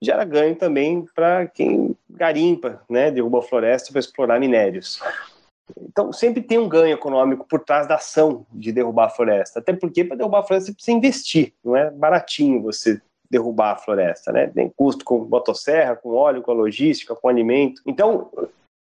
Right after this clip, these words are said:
contrapor essa dinâmica do desmatamento, ela exige você gerar mais ganho econômico, ou seja, cobrir o custo de oportunidade das atividades que levam ao desmatamento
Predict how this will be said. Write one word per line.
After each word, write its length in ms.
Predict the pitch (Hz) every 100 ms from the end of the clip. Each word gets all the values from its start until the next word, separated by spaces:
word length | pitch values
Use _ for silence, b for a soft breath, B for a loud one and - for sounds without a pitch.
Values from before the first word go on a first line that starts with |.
| _
contrapor 840 | - 220 233 180 - - 220 208 - b _
essa 300 | 120 - 127
dinâmica 420 | 113 120 117 117
do 80 | 117
desmatamento, 1120 | 110 110 107 - 107 156 180 147 117 110 - _
ela 220 | 120 131
exige 540 | 175 135 135 156 151 190
você 580 | 208 190 - 160 180
gerar 300 | 233 247 208
mais 400 | 196 143 233 254
ganho 240 | - 143 135
econômico, 480 | 131 123 107 98 107
ou 60 |
seja, 240 | - 117 123
cobrir 480 | - 135 113 185 262
o 100 | -
custo 340 | 185 185 -
de 80 | 151
oportunidade 920 | 143 135 - 127 120 107 143 185 143
das 220 | 120 117
atividades 760 | 113 - - 104 104 101 - -
que 140 | -
levam 400 | 98 143 180 151
ao 100 | 117
desmatamento 800 | 113 - 113 104 110 175 185